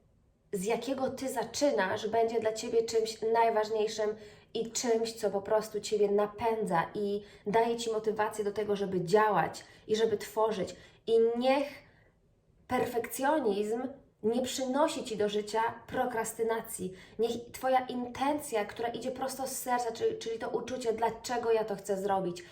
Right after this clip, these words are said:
dlaczego ja chcę podjąć tą aktywność, dlaczego ja robię ten projekt, ten biznes, tą aktywność fizyczną, dlaczego ja to zaczynam, z jakiego miejsca w serduchu to wychodzi.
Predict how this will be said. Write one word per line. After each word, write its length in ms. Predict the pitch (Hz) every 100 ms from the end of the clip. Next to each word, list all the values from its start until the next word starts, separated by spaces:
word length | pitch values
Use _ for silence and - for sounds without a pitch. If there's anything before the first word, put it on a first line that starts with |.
| - - -
dlaczego 360 | 240 240 247
ja 100 | 240
chcę 140 | 247 240
podjąć 320 | 240 220 220
tą 160 | 214
aktywność, 720 | 214 214 - 214 202 190 185 - - -
dlaczego 600 | 214 240 240 - 254 233
ja 340 | 226 226 190 180 - - 196
robię 640 | 226 240 208 208 190 175
ten 220 | 220 220 -
projekt, 680 | 247 233 202 185 - - - _ _ _ _
ten 300 | - 220 220
biznes, 680 | 220 233 233 220 185 - -
tą 200 | 233 220
aktywność 580 | 226 - 254 247 233 -
fizyczną, 440 | 233 226 220 214
dlaczego 680 | 208 233 233 - 254 254 240
ja 180 | 240 240
to 160 | 240 226
zaczynam, 540 | 220 - 247 226 208
z 40 |
jakiego 300 | 226 247 240
miejsca 320 | 226 240 - 247
w 40 |
serduchu 400 | 240 220 220 233
to 100 | 226
wychodzi. 540 | 202 214 226 190 185